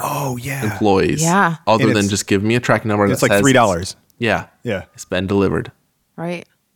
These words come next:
Speaker 2: Yeah.
Speaker 3: Perfect. There you go.
Speaker 1: Yeah, like,
Speaker 3: How
Speaker 1: they
Speaker 3: do you
Speaker 1: literally have to do
Speaker 3: Yeah.
Speaker 1: nothing. They don't even have to print anything.
Speaker 2: No, the
Speaker 1: They just
Speaker 2: computer
Speaker 1: have
Speaker 2: just
Speaker 1: to
Speaker 2: has to generate and then say it was delivered.
Speaker 1: Yeah.
Speaker 2: Like
Speaker 3: Yeah.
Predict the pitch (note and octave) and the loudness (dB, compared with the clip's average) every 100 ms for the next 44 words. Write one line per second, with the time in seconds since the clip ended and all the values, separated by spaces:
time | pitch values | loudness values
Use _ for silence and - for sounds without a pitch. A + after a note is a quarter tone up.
0 | - G3 G3+ G3+ G3+ D#3+ D#3+ - - _ | -10 -6 0 0 0 -4 -6 -14 -20 _
1 | _ _ _ _ _ _ F3 F3 F#3 E3+ | _ _ _ _ _ _ -6 -2 -2 2
2 | G#3 G3 D#3+ C3+ F2+ A#2+ C3 D3 D3+ F3+ | 4 6 6 4 2 4 4 6 6 6
3 | F#3+ F3+ D#3 D3+ D3+ F3 - C#3+ D3+ A#2 | 4 4 4 2 2 4 4 4 2 0
4 | A#2 G#2+ D3 D#3+ D3+ C#3+ C#3 B2+ - - | 0 2 2 2 0 0 0 -2 -8 -4
5 | C#3+ C3 B2 - C3+ C#3+ G#2+ F2+ F#2+ F2+ | -2 0 -4 0 0 2 0 -2 -4 -6
6 | F#2 B2 G#2+ G#2 A2+ B2+ C3+ C3+ A3 B2+ | -2 0 2 2 2 4 4 4 4 2
7 | A#2+ G#2 G#2+ A#2 B2+ - G#2+ G2+ F#2+ G#2+ | 0 0 2 4 4 2 -2 -2 0 2
8 | G2+ E2 F#2 - G2 G2+ G2 A#2 E3+ D#3+ | 2 0 -10 -6 -2 0 0 2 2 2
9 | F2+ F#2+ F#2 - _ - G3+ F#3 | -2 -4 -4 -8 _ -6 -4 -4